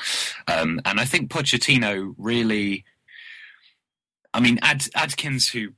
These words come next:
was, was before him, certainly made a, a start on it, but Pochettino was really the beginning, I think, of the kind of new Southampton, um, and instilling this four two three one style,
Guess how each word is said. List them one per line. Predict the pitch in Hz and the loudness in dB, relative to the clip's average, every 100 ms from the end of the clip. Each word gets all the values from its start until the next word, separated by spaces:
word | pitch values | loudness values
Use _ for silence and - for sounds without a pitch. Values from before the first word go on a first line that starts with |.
| _ | _
was, | 104 101 - | -10 -8 -8
was | - 90 | -8 -10
before | - 95 113 95 | -8 -6 -4 -2
him, | 87 82 | -2 0
certainly | - 98 78 92 | 0 0 -2 -4
made | 87 85 | -2 -2
a, | 82 85 | -2 -6
a | 87 | 0
start | - - - 90 85 - | 4 4 2 -2 -2 -4
on | 78 71 | -4 -6
it, | 69 | -8
but | 80 76 | -8 -10
Pochettino | - 123 - - 123 110 90 85 | -6 2 2 2 0 0 0 0
was | 85 82 | 2 2
really | 92 85 85 | 4 2 2
the | 76 | -2
beginning, | 73 87 71 92 85 82 80 73 | -4 -4 0 2 4 2 0 -6
I | - | -6
think, | 82 85 78 71 - | -2 -2 -2 -6 -4
of | 82 76 - | -2 -4 -6
the | 80 | -6
kind | 71 85 | -4 -4
of | 80 80 | -4 -4
new | 85 80 | -4 0
Southampton, | - 73 85 78 - - 69 - _ - | 0 0 -6 -6 -8 -8 -12 -16 _ -6
um, | 78 78 73 73 69 _ _ _ _ _ _ - - - | -4 -4 -6 -8 -10 _ _ _ _ _ _ -10 -10 -6
and | 85 78 80 78 73 - - - - - - - | -4 -2 -4 -4 -4 -4 -8 -14 -12 -14 -6 0
instilling | 90 87 - 101 90 85 85 82 78 - - | 2 4 4 2 0 0 -2 -8 -12 -8 0
this | 78 76 - - - _ _ _ - | 2 4 2 0 -4 _ _ _ -14
four | - 104 92 | -10 -6 -4
two | - 82 | -2 -2
three | - 82 80 | -2 -2 -2
one | 76 80 78 76 71 | -2 -2 -2 -4 2
style, | - - 78 78 76 73 71 | 4 4 2 0 -2 -4 -8